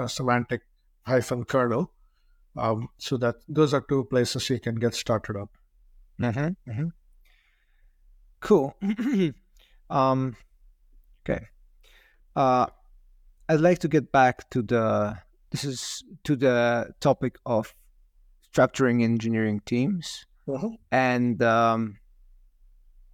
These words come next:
Speaker 2: uh, I'd like to ask you about typical composition of the Azure engineering team.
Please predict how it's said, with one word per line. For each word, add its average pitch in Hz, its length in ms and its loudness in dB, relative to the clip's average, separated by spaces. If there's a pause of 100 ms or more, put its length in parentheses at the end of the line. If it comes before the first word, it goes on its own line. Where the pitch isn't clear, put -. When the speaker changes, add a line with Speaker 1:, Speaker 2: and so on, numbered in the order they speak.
(420)
Speaker 2:
uh, 104 300 4
I'd 120 160 2
like 117 200 2
to - 120 -6
ask - 260 -4
you 120 60 2
about 107 560 0 (640)
typical 135 520 2
composition 120 760 -2
of 107 220 -4
the 101 320 0
Azure 110 440 0 (400)
engineering 113 500 0
team. 98 300 -6